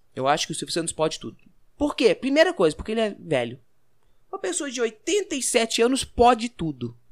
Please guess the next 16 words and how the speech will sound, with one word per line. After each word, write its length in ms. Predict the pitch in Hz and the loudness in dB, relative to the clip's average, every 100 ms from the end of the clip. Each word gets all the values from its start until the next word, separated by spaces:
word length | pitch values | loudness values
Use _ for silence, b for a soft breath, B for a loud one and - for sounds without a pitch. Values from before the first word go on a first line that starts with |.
| - | -10
na 80 | 131 | -6
minha 100 | 127 | -6
opinião. 200 | 131 127 | -6 -8
Pode. 360 | - 151 139 156 | 2 4 4 0
Ele 100 | 175 | 2
pode 180 | 233 | 4
andar 100 | 214 | 4
pela 180 | 196 190 | 4 4
na 80 | 180 | 4
rua? 140 | 185 | 2
Pode. 560 | 196 - 135 123 120 - _ _ _ _ - - - _ _ - | 0 0 2 2 -2 -14 _ _ _ _ -20 -20 -20 _ _ 2
Ele 120 | 180 | 4
pode 280 | 226 226 - | 6 6 4
xingar 280 | 208 185 | 2 2
preto? 280 | 175 214 208 | 6 6 6
Pode. 460 | - 131 120 - | 2 0 0 -8